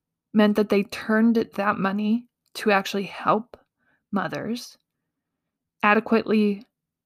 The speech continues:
raise their children. And the stats of this study and this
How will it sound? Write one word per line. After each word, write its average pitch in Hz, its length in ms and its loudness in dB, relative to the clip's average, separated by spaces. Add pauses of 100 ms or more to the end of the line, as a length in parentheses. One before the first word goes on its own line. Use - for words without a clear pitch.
(120)
raise 190 440 -2
their 160 200 -6
children. - 580 -6 (1120)
And 214 380 2
the 214 80 4
stats 269 520 2
of 202 140 0
this 202 180 2
study 202 500 2
and 208 220 -2
this - 280 -6